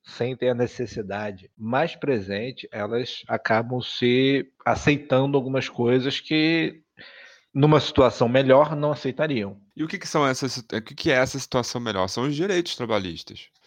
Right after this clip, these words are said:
Speaker 2: Se o cara tá dentro de uma situação em que ele, que a oferta de empregos tá ali num patamar razoável e o cara tem direitos, ele vai ter muito mais amparo na hora de decidir se é aquela vaga ou não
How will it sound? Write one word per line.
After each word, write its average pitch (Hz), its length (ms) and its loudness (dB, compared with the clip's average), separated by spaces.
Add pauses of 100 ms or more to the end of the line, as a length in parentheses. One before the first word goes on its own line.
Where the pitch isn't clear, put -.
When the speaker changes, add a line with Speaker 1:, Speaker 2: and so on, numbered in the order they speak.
(280)
Speaker 2:
Se - 160 -8
o 151 60 -6
cara 151 280 0
tá 95 380 -4
dentro 120 300 -6
de 117 160 -14
uma 110 200 -8
situação 107 640 -12
em 95 120 -14
que - 180 -12
ele, 98 840 -6
que 120 80 -8
a 110 40 0
oferta 143 540 -2
de 135 140 -10
empregos 92 840 -12
tá 104 320 -2
ali 101 260 -6
num 101 220 -12
patamar 98 560 -10
razoável 95 800 -12
e 87 1120 -12
o 98 60 -12
cara 143 240 -2
tem 123 180 -6
direitos, 101 920 -6 (160)
ele 135 340 -2
vai 131 320 -4
ter 135 260 -8
muito 139 320 -10
mais 139 220 -8
amparo 120 640 -4 (360)
na 107 260 -4
hora 110 300 -2
de 113 420 -10
decidir 127 560 -8
se 139 140 -10
é 135 80 -6
aquela 131 400 -8
vaga 127 360 -4
ou 165 140 -6
não 135 260 -4